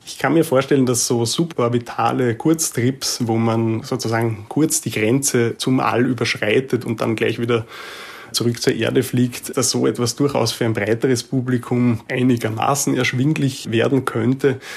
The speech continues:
Aber eine Reise zum Beispiel zur internationalen Raumstation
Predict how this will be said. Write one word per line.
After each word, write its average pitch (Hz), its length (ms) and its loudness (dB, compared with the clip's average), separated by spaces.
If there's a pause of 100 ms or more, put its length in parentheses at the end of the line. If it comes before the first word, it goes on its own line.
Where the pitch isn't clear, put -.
(320)
Aber 113 220 0
eine 120 220 4
Reise 117 300 2
zum 120 140 0
Beispiel 120 260 0
zur 120 100 -4
internationalen 117 760 -2
Raumstation 117 960 2